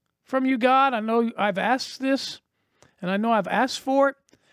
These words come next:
You've promised to take care of me. You've promised to give to me what I need.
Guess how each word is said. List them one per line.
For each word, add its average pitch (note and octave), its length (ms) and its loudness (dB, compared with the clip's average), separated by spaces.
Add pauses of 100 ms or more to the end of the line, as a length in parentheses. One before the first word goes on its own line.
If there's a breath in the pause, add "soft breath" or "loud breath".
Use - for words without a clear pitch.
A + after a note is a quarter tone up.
(220 soft breath)
You've G#3+ 220 0
promised B3+ 560 0
to F3+ 200 0 (220)
take A#3+ 240 -2
care B3+ 260 4
of B3+ 80 0
me. C#4 180 0
You've A#3+ 280 2
promised A#3+ 440 0
to G#3+ 100 -2
give A#3+ 420 -2
to C4+ 100 -2
me C4+ 320 2 (1040)
what G3+ 180 2
I B3 140 2
need. A#3+ 520 0